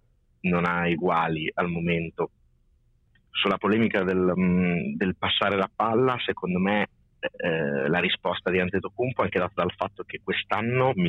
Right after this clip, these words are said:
sembra che, tu parlavi di maschi alfa, e lui non, non, non l'ho visto mai in questo modo. Quest'anno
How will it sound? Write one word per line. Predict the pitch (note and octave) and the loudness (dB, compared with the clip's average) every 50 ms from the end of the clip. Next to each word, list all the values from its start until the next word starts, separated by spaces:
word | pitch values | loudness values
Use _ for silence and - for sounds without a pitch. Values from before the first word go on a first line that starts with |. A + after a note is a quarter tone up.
| - - | 0 0
sembra | - F2+ E2+ F2 F2 F2 E2+ E2+ E2+ D#2+ - - | -2 -2 -2 0 0 0 0 0 0 -2 -4 -4
che, | - F2 F2 E2+ - _ _ _ | -2 0 0 0 -2 _ _ _
tu | _ - E2 | _ -10 -6
parlavi | - F2+ F2 F2+ E2+ F2 | -4 -2 -2 0 0 -2
di | D#2+ E2 | -2 -2
maschi | F2 F2 E2+ - - - F2+ | -2 -2 -2 -4 -4 -2 -2
alfa, | E2+ E2 E2 E2 E2 - - - F#2 F2+ F2+ - - - - - - - - - _ _ _ | 0 0 0 0 -2 -2 -2 -2 0 0 0 -2 -2 -4 -4 -4 -4 -8 -12 -20 _ _ _
e | - G2+ G2 - - | 0 2 2 2 2
lui | - A2 A#2 A2 G#2+ A2 | 2 2 4 6 6 6
non, | A2 G#2 F#2+ F2+ F2+ E2+ D2+ D2 C2 - - - - - - | 6 4 4 4 2 0 -2 -4 -8 -10 -14 -20 -20 -14 -12
non, | D2+ D2 B1+ B1 G#1+ - - _ _ _ _ _ _ | -10 -10 -10 -10 -12 -16 -20 _ _ _ _ _ _
non | - F#2 F2+ D#2+ | -4 -2 -2 -2
l'ho | D2+ D#2 E2 E2+ | -2 -4 -6 -4
visto | - F#2 F2+ - - - - E2+ E2 - - _ _ _ _ _ _ _ _ _ _ _ _ | -4 -4 -2 -2 -2 -2 0 0 -2 -2 -2 _ _ _ _ _ _ _ _ _ _ _ _
mai | - G2 F#2 F2+ F2+ F2+ F2+ E2 E2 | -2 0 2 2 2 0 -2 -2 -4
in | F2 | -4
questo | - F2+ - - F2+ | -2 -2 -2 -2 0
modo. | F2 F#2+ F#2 F2 E2+ - - - - | 0 2 2 2 0 -2 -6 -12 -6
Quest'anno | - F#2+ F#2+ - - F#2+ F2+ F2+ F2+ F#2 F#2+ F#2+ F#2+ F#2 | -4 -4 -2 -2 -2 -2 0 0 2 2 2 2 2 0